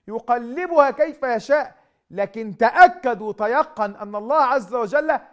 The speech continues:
ليس بظلام للعبيد. هذا الرجل طالما عاد أهل العلم وتكلم في أهل العلم، تكلم في هذا وتكلم في ذاك، حتى طابع الله عز وجل على قلبه ونكص على عقبه.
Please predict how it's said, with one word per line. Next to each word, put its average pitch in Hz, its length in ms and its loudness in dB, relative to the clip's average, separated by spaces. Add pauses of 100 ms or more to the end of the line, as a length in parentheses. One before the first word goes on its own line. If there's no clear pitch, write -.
(160)
ليس 262 400 -4
بظلام 208 520 -8
للعبيد. - 520 -16 (1120)
هذا 233 300 0
الرجل 262 440 -2 (280)
طالما 330 480 4
عاد 277 320 -2
أهل 277 240 -2
العلم 247 360 -6 (300)
وتكلم 285 720 -2
في 233 180 -10
أهل 247 200 -8
العلم، 220 340 -8 (240)
تكلم 240 480 -6
في 226 200 -6
هذا 240 260 -2
وتكلم 226 600 -6
في 220 160 -12
ذاك، 269 300 -4 (300)
حتى 302 480 0
طابع 302 440 4
الله 277 360 2
عز 240 280 -4
وجل 269 420 -2
على 247 280 0
قلبه 302 640 -4 (160)
ونكص 269 840 4
على 240 240 -2
عقبه. 226 440 -4